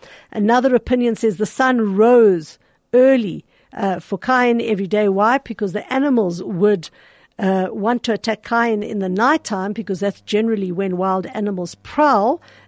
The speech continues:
as well as other harmful forces. So what God did was, would make the sunrise early for them so they would keep away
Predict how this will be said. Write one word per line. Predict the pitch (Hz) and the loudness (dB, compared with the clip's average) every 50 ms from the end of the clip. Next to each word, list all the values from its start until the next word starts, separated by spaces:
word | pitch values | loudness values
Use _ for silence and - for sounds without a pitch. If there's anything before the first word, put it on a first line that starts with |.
| _ _ - | _ _ -8
as | - 196 156 175 | -6 -6 -4 -2
well | 180 208 214 196 | -2 0 0 -2
as | 185 170 | -2 -4
other | - - 170 180 | -8 -8 -8 -8
harmful | 175 - - 196 190 185 170 - 180 | -8 -6 -4 -6 -6 -6 -8 -12 -14
forces. | 170 - 277 311 330 302 - - 208 202 190 - - - - - _ | -8 -4 -2 0 0 0 0 -2 -2 -2 -4 -8 -18 -20 -20 -20 _
So | - - - 208 202 214 | -10 -6 -4 -2 -2 -4
what | 214 202 180 202 214 - - | -6 -6 -4 -4 -4 -4 -2
God | - 214 226 233 226 190 190 175 | 0 2 2 2 2 0 -2 0
did | 214 220 220 214 220 - | 2 2 2 2 -2 -6
was, | - 208 214 202 214 - _ | -8 -6 -6 -6 -8 -10 _
would | - 202 220 185 175 | -6 -4 -4 -2 0
make | 202 226 247 247 233 - - | 2 4 4 2 2 0 -4
the | - 202 | -12 -6
sunrise | - - 254 240 226 220 196 185 175 160 - - | -2 0 0 2 2 0 0 -2 -4 -6 -6 -2
early | 285 294 302 302 302 | 0 2 4 4 2
for | - - 233 | 2 2 2
them | 214 208 202 196 | 2 2 0 0
so | 185 - 208 | -4 -4 -6
they | 175 190 185 | -4 -4 -4
would | 175 185 185 - - - | -4 -6 -8 -10 -14 -12
keep | - - 240 - - - | -6 -6 -6 -6 -6 -6
away | 220 202 190 196 196 185 180 180 | -4 -2 0 2 2 0 0 -2